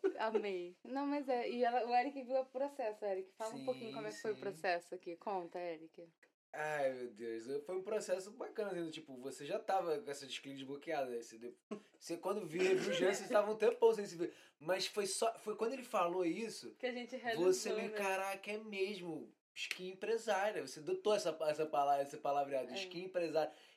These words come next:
Speaker 3: E você já, já, já vinha post-, assumindo essa postura de,
Speaker 2: É,
Speaker 3: "Não,
Speaker 2: mas é
Speaker 3: aqui
Speaker 2: porque eu
Speaker 3: é
Speaker 2: acho
Speaker 3: uma
Speaker 2: que eu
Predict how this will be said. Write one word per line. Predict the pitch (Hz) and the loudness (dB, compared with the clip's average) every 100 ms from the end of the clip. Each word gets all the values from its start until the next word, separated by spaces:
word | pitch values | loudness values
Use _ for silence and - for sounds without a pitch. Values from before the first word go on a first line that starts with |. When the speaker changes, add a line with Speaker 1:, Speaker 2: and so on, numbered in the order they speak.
| - | -16
Speaker 3:
E | 165 | -14
você | 165 208 240 | -6 -4 0
já, | 247 | 0
já, | 180 196 | 0 0
já | 175 180 | 2 0
vinha | 143 143 247 | -2 -6 -6
post-, | 320 180 - 180 | -4 -4 0 2
assumindo | 160 170 160 | 2 0 -2
essa | 156 160 | 0 0
postura | 165 156 - 156 | -2 -4 -2 -4
de, | - | 0
Speaker 2:
É, | 294 | 2
Speaker 3:
"Não, | 277 | 4
Speaker 2:
mas | 254 | 4
é | 262 | 2
Speaker 3:
aqui | |
Speaker 2:
porque | 254 | 6
eu | 269 | 6
Speaker 3:
é | |
Speaker 2:
acho | 254 | 6
Speaker 3:
uma | 247 | 8
Speaker 2:
que | |
eu | 262 | 8